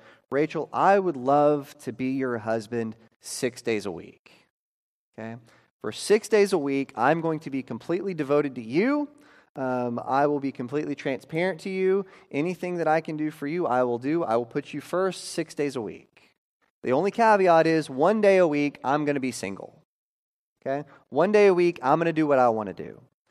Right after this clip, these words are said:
But don't worry about it, 'cause come midnight, I'm gonna be right back by your side, and I'm going to belong to you fully. I will be fully committed to you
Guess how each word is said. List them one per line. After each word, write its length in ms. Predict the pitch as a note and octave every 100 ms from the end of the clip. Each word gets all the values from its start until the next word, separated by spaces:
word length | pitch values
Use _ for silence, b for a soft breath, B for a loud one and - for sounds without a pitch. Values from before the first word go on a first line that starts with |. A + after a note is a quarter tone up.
| b b
But 100 | D#3+
don't 220 | D#3 F#3 G#3
worry 240 | A#3+ C#4
about 240 | F#3+ F3
it, 100 | F3+
'cause 120 | - D#3
come 260 | F#3+ D#3+
midnight, 360 | F#3 G#3+ G3 G3
I'm 80 | D3+
gonna 100 | D#3+
be 140 | C#3
right 260 | C3 D3+ F3
back 200 | F3+ E3
by 140 | D#3+
your 140 | D#3 C3
side, 440 | - F#3+ F#3+ F#3+
and 120 | D#3+
I'm 160 | C#3+ D3+
going 160 | D3+ C3+
to 60 |
belong 420 | A#2+ B2 D3 D#3+
to 100 | D#3
you 180 | D3+ D3
fully. 340 | C#3 C3 G#2+ F2+
I 140 | B2+
will 120 | F#3+
be 120 | D3
fully 500 | A#2+ - - G3 G3+
committed 400 | G3+ F3 D#3+ D#3
to 60 | B2+
you 320 | A2+ A#2 A#2